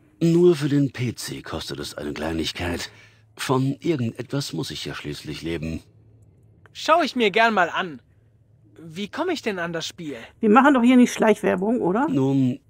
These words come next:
Speaker 1: besuche einfach die Webseite slice the ice dot com und dann geht es auch schon fast los.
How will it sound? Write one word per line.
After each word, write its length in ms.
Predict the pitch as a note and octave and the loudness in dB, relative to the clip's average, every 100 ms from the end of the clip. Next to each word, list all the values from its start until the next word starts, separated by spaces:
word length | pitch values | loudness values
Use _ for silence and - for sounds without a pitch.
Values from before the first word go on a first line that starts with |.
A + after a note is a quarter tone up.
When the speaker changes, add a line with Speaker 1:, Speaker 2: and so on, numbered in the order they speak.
| _ | _
Speaker 1:
besuche 440 | - C#3+ C3 G3 D3+ | -8 -6 -6 -6 -6
einfach 200 | A#2+ A2 | -6 -6
die 160 | A#2+ | -4
Webseite 520 | A2 G#2 - G#2+ G2 F#2+ | -4 -6 -6 -8 -6 -10
slice 440 | - G2+ F#2+ - | -10 -8 -8 -8
the 140 | G#2 C3+ | -10 -6
ice 320 | G#2+ D2+ - | -6 -6 -8
dot 240 | C#2+ - | -12 -10
com 280 | - F2 F#2 - - - _ | -6 -4 -4 -8 -20 -20 _
und 220 | F#3 F3+ | -4 -2
dann 140 | D#3+ | -6
geht 140 | B2+ G#2 | -4 -6
es 120 | F2+ | -6
auch 100 | F2 | -6
schon 160 | - B2+ | -6 -8
fast 300 | C3+ C#3+ - | -8 -10 -8
los. 300 | - D2+ | -8 -8